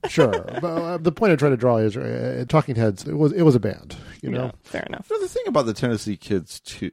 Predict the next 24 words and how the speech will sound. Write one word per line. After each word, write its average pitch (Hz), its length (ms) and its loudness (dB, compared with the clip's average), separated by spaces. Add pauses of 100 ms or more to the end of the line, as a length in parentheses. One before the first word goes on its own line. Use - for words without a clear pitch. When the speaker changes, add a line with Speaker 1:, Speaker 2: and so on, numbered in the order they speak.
Speaker 3:
as 90 340 -2
well, 90 320 2
is 85 100 -2
that 101 140 -2
I 101 60 -4
think - 400 -4 (680)
they're 101 140 -6
such - 680 -4 (120)
good 107 180 0
musicians 104 640 -4
that 104 140 -2
you, 95 160 -6 (140)
that 95 280 2 (100)
in 98 200 -2
the 92 80 0
wrong 87 340 2
hands, 113 800 -2 (300)
or 90 240 0
if, 82 160 -4
if 85 140 -6
the 90 80 -10
show 98 200 0
were 90 120 0
not 87 280 -4